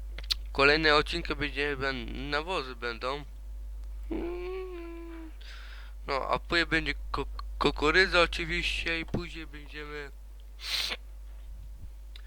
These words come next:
No, oczywiście będziemy, żniwa b-, będą oczywiście już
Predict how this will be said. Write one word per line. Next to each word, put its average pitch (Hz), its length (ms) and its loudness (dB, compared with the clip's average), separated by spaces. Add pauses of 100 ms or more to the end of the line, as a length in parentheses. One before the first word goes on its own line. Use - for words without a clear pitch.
(320)
No, 165 180 -6
oczywiście 175 720 -10
będziemy, 151 1000 -8 (2250)
żniwa 151 460 6 (300)
b-, 117 80 0
będą 117 340 -2
oczywiście 117 460 -4
już 127 360 -2